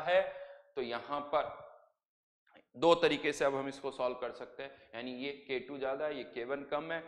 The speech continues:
तो overall reaction की rate उस पर depend करती है, जिसका rate constant कम है, तो रे-, overall reaction की rate किस पर depend करेगी? इस पर।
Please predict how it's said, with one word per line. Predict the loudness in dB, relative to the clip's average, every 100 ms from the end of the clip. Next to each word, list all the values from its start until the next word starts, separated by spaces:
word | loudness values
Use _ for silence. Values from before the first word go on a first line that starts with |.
| -8
तो | 0
overall | 2 4 4 2 0
reaction | -4 -4 -10
की | -4
rate | -4 -4
उस | -6
पर | -2 -2
depend | 0 -2 -2
करती | -4 -4 -8
है, |
जिसका | -8 -4 -2
rate | -2 -2
constant | -6 -6 -10 -8
कम | -6 -6
है, | -6 -12 -18 -14
तो | -10
रे-, | -8 -4
overall | 0 2 2 0
reaction | -4 -10 -12 -10
की | -8
rate | -8
किस | -12
पर | -10 -12
depend | -10 -14 -14
करेगी? | -18 -20 -20 _
इस | -20
पर। | _ _